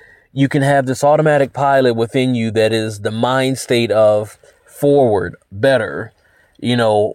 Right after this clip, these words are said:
progress that you can fall back on, and you can use that to,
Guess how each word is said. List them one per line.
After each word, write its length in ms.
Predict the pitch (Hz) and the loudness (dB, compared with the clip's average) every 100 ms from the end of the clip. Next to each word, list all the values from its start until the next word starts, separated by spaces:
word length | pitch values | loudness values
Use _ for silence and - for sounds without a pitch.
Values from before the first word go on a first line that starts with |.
| - | -8
progress 880 | - 170 143 120 113 104 - - - _ _ _ _ _ _ _ | -2 0 0 0 -2 -4 -10 -16 -20 _ _ _ _ _ _ _
that 160 | 131 123 | -4 -2
you 160 | 135 147 | 0 0
can 400 | 151 135 131 123 | 0 0 0 -2
fall 300 | 147 139 131 | 0 2 2
back 260 | 170 175 | 0 0
on, 240 | 131 113 113 | 0 0 0
and 120 | 120 | 0
you 120 | 127 | -2
can 160 | 131 123 | 0 0
use 200 | 131 123 | 2 2
that 200 | 117 113 | 0 -2
to, 500 | - 120 113 110 | -4 -4 -4 -8